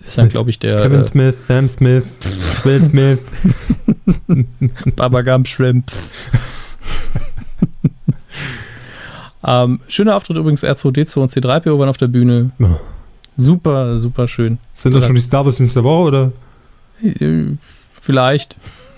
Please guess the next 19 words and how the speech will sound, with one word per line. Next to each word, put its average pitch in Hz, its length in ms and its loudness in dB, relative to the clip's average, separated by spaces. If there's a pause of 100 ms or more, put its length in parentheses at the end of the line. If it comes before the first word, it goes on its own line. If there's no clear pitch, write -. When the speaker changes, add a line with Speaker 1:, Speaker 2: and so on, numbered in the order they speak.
Speaker 1:
<laughs> - 300 -2 (180)
Nein, 95 300 -2
sind's - 240 -6
noch 104 140 -4
nicht. 127 200 -4 (640)
Äh, 120 260 2 (260)
der 139 120 2
hat 226 200 -4
tatsächlich 175 680 0
fünf - 280 -2
Oscars - 360 -2
bekommen, 98 460 -6
glaub 120 200 -8
ich, 127 120 -8
oder? 214 280 0
Nee, 131 260 0
fünf - 260 -2
Nominierungen 135 760 2
nur. 127 200 -8